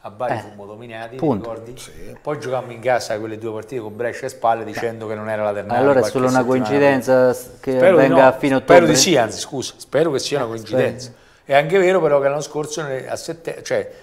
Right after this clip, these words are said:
Speaker 1: nei, fra fine settembre e ottobre volavamo, forse
Speaker 2: Eh.
Speaker 1: volavamo anche quest'anno, ma i punti ne
Speaker 2: Eh,
Speaker 1: abbiamo
Speaker 2: b-,
Speaker 1: fatti.
Speaker 2: esatto.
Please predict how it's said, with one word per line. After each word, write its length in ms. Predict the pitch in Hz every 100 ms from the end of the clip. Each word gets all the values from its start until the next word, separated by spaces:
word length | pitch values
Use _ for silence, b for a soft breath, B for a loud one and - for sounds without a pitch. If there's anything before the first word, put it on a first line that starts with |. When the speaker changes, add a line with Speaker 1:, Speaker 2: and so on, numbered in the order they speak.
| B
Speaker 1:
nei, 420 | 123 120 139 123 120
fra 180 | - 123
fine 200 | 156 143
settembre 400 | 139 139 117 131
e 60 |
ottobre 320 | 160 160 131
volavamo, 500 | 117 117 113 98 92
forse 280 | 101 196 151
Speaker 2:
Eh. 20 | 135
Speaker 1:
volavamo 340 | 131 135 135
anche 120 | 135
quest'anno, 400 | 160 165 185 170
ma 60 | 127
i 40 |
punti 220 | 123 156
ne 60 | 123
Speaker 2:
Eh, 40 |
Speaker 1:
abbiamo 240 | 117 190 -
Speaker 2:
b-, 40 |
Speaker 1:
fatti. 180 | 180 151
Speaker 2:
esatto. 480 | 151 110 98 -